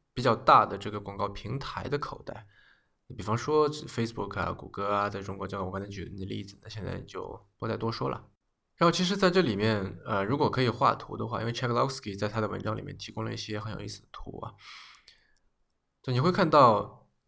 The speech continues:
作为消费者，我们付出去的钱，跟这些 ad tech 最后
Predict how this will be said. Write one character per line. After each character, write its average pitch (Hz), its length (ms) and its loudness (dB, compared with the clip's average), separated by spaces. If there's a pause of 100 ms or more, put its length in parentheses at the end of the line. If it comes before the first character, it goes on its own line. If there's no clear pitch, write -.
(680)
作 180 120 6
为 180 80 10
消 190 200 8
费 190 200 6
者， 104 240 -2
我 98 180 0
们 104 220 0
付 - 180 0
出 127 140 0
去 123 120 -4
的 107 120 -2
钱， - 440 -6 (520)
跟 151 400 0
这 151 120 0
些 131 260 0
ad 131 260 2
tech 113 220 -2
最 139 200 0
后 123 460 0